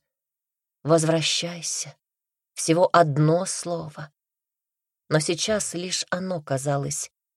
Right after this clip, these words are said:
единственно верным. Другие царапали горло и застревали комом. Я ничего не могла вымолвить, только смотрела и мысленно молилась,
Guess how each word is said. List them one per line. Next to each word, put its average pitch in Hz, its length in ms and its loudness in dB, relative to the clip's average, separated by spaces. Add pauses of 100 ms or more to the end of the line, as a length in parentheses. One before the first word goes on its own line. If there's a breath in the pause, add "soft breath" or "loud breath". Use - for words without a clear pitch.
единственно 147 800 -2
верным. 139 560 -8 (560)
Другие 208 500 6
царапали 190 520 6
горло 151 440 6 (120)
и 202 100 6
застревали 180 800 4
комом. 143 600 -2 (760)
Я 185 240 6
ничего 196 560 4
не 190 140 2
могла 175 380 0
вымолвить, 147 800 -4 (420)
только 214 300 4
смотрела 202 600 0
и 160 200 -2
мысленно 170 500 -2
молилась, 165 640 -4